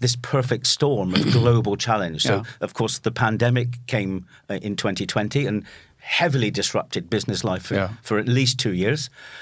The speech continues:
Speaker 1: Um, and then if I may also put on the table the, the question of Ukraine and
Speaker 2: Mm.
Speaker 1: what's happening there,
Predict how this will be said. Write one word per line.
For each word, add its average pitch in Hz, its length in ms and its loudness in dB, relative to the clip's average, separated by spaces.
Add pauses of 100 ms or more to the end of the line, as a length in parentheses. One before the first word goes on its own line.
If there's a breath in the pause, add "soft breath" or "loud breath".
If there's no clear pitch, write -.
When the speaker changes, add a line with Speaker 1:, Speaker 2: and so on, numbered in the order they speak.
(140 loud breath)
Speaker 1:
Um, 127 340 2
and 131 160 4
then 139 120 4
if 123 140 2
I 120 180 4
may 123 360 2
also 120 300 2
put 120 140 0
on 110 100 2
the 104 80 0
table 107 320 0
the, 107 360 -2
the 107 140 -4
question 120 300 -2
of 101 120 -6
Ukraine 98 500 -2
and 104 100 2
Speaker 2:
Mm. - 40 4
Speaker 1:
what's 101 160 0
happening 98 380 -4
there, 101 240 -2